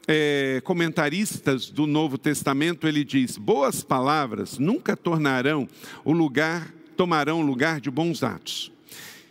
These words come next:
Em nenhuma quantidade de conversa sobre o amor cristão tomará o lugar de um ato amável para um homem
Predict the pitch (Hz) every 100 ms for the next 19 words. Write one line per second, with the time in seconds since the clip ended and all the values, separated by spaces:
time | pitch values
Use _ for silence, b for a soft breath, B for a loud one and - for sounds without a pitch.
0 | B _ _ _ 170 226 240 285 339 -
1 | 226 - 151 160 139 - - 143 151 170
2 | 160 147 123 - 202 214 165 160 160 -
3 | 127 - - 170 147 - B - 170 175
4 | 165 190 185 139 147 170 160 117 160 151
5 | 160 170 - 147 131 131 156 139 180 190
6 | B B - 175 175 156 143 170 180 175